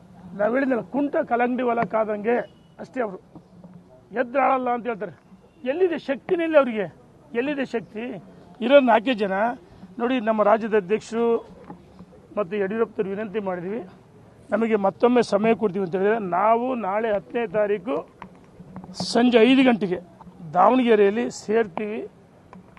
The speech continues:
ಎಲ್ಲರೂ ಬರ್ತಾರೆ ಸಂಜೆ ಐದು, ಆರು ಗಂಟೆ ದಾವಣಗೆರೆಗೆ. ಹನ್ನೊಂದನೇ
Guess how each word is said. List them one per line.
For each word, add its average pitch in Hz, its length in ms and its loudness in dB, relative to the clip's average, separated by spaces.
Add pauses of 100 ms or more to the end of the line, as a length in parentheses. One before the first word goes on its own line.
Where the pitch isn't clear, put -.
(680)
ಎಲ್ಲರೂ 277 300 2
ಬರ್ತಾರೆ 196 280 -4 (600)
ಸಂಜೆ 220 260 -2
ಐದು, 220 160 0
ಆರು 208 100 0
ಗಂಟೆ 190 260 -6
ದಾವಣಗೆರೆಗೆ. 208 440 0 (640)
ಹನ್ನೊಂದನೇ 262 420 0